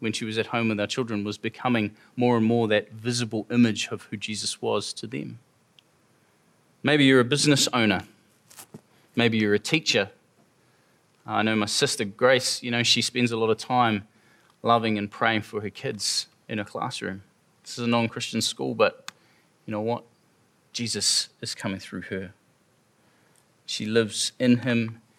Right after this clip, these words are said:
and for him. I want to ask you again, what does it mean for you to live with Jesus at the center? Is Jesus enough?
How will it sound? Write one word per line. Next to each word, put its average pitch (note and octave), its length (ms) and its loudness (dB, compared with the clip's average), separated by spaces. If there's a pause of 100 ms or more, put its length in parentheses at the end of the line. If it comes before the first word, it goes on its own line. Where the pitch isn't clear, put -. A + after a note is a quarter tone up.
(180)
and A2 160 -6
for A2 220 -4
him. G2 240 -8 (100)
I A2 40 -4
want A2 180 0
to - 100 -10
ask C3+ 320 -2
you C3 100 2
again, A2 320 -4 (1300)
what G#2+ 80 -8
does A2 120 -6
it - 100 -8
mean G#2 180 -2
for - 140 -10
you F#2+ 380 -4 (340)
to - 160 -10
live G#2+ 680 0
with A2+ 200 -12
Jesus - 640 -10 (500)
at - 160 -6
the - 80 -10
center? G2 500 -10 (1500)
Is A#2+ 200 0
Jesus B2+ 400 0
enough? - 540 -8